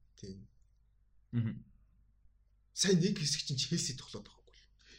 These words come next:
Speaker 2: Зээлэр тоглосон. Юу лээ, одоо Зэ-, Челси зээлэр. What the fuck? Би ийм амар том тоглож яагаад? За, би хараад хараад. Тэгтээ Челси зээлэр байсан, байсан.
Speaker 1: Саяхан энэ үлрэл
Speaker 2: За, тийм ээ, тийм. Juventus-тэй байгаа маань. Зөв, зөв, зөв.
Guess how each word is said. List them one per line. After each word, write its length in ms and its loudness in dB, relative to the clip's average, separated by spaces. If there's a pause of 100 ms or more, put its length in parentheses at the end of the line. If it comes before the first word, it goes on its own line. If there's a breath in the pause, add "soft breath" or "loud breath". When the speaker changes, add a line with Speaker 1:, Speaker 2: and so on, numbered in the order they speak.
(140 soft breath)
Speaker 2:
Зээлэр 400 12
тоглосон. 420 -4 (300)
Юу 160 10
лээ, 160 6
одоо 240 10
Зэ-, 240 10
Челси 400 8
зээлэр. 320 6
What 240 4
the 80 12
fuck? 640 0
Би 160 6
ийм 100 10
амар 220 6
том 180 0
тоглож 300 0
яагаад? 320 2 (680 soft breath)
За, 100 8
би 80 10
хараад 240 12
хараад. 240 4
Тэгтээ 240 0
Челси 240 10
зээлэр 320 12
байсан, 240 2
байсан. 240 -8 (560)
Speaker 1:
Саяхан 480 0
энэ 320 2
үлрэл 240 -2
Speaker 2:
За, 80 8
тийм 180 12
ээ, 80 10
тийм. 220 10
Juventus-тэй 400 10
байгаа 240 6
маань. 80 -4
Зөв, 160 0
зөв, 160 -10
зөв. 100 -18